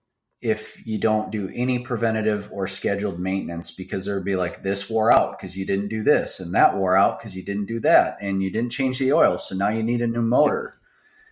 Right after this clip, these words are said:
So this is your preventative maintenance for your body. And if you can do it yourself and it's free and it's easy and it's not miserable to do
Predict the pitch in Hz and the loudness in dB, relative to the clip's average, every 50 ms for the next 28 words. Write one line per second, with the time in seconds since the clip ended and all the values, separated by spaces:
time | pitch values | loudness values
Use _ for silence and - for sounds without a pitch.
0 | _ - - - - 110 101 98 123 - - - 175 - - 120 107 107 101 95 | _ -10 -4 0 0 0 0 0 0 -2 -2 -2 -4 -4 -4 -2 0 0 0 0
1 | 98 - 110 98 85 95 101 110 127 131 120 110 95 - - 95 98 113 117 101 | -2 -4 -6 -6 -2 0 0 0 2 2 2 0 0 0 -2 -2 -2 -2 -2 -4
2 | 101 92 92 - - - 101 95 90 87 80 80 90 92 104 123 123 98 95 98 | -4 -6 -6 -6 -6 -4 -2 -2 -2 -2 -2 0 2 4 4 4 4 2 0 -4
3 | 92 90 98 95 95 - 113 107 - - 107 95 113 131 165 180 - - - - | -4 -6 -6 -6 -6 -6 -8 -10 -8 -8 -6 -4 -2 0 0 -2 -2 -6 -12 -18
4 | _ - 117 104 95 85 - - - - 101 92 98 107 110 110 - - _ - | _ -12 -8 -6 -4 -4 -4 -4 -6 -4 -2 0 0 0 0 -2 -6 -14 _ -12
5 | 95 87 82 76 - - - - - - - 98 98 104 110 113 117 120 120 - | -12 -10 -10 -8 -8 -8 -10 -10 -14 -12 -8 -6 -4 -2 -2 -2 -4 -4 -6 -10
6 | - 92 87 80 80 - - - _ 101 104 107 107 98 104 107 107 107 107 _ | -12 -14 -12 -12 -12 -14 -16 -18 _ -10 -6 -6 -6 -4 -4 -4 -4 -4 -6 _
7 | _ - - - _ _ _ _ - 95 92 90 - - 98 98 101 127 127 - | _ -20 -20 -20 _ _ _ _ -10 -8 -8 -8 -6 -6 -2 0 0 0 0 0
8 | 98 104 110 110 104 110 107 95 95 95 85 85 82 80 - 110 110 101 90 87 | -2 -4 -4 -2 -2 -2 -2 -2 -2 -4 -4 -4 -6 -4 -4 -2 0 0 0 0
9 | 87 92 107 | -2 -4 -8